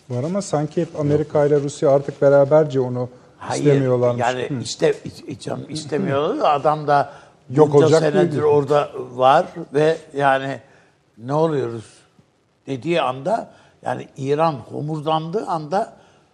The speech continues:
Speaker 2: çok daha başka şeyler oluyor. O, e,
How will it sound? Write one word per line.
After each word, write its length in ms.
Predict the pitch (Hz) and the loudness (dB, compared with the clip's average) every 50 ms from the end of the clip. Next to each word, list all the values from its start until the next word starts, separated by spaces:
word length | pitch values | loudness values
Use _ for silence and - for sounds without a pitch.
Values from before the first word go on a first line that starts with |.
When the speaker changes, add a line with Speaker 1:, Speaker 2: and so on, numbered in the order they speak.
| _ _ _ _ | _ _ _ _
Speaker 2:
çok 280 | - - 254 - 214 180 | -10 -10 -10 -10 -6 -2
daha 180 | 160 139 127 | -2 0 0
başka 320 | 123 127 123 - - 123 123 | 0 -2 -4 -6 -12 -14 -14
şeyler 420 | - 135 123 117 110 107 110 104 | -12 -12 -12 -10 -8 -8 -10 -10
oluyor. 460 | 104 107 107 104 - 110 107 101 - - - | -10 -14 -14 -14 -12 -12 -12 -12 -14 -10 -4
O, 220 | 143 147 151 147 98 101 107 113 - _ _ _ _ _ _ _ 123 127 | -2 -2 -2 -2 -6 -12 -16 -18 -20 _ _ _ _ _ _ _ -12 -10
e, 340 | 127 135 127 127 120 113 | -8 -8 -8 -8 -10 -12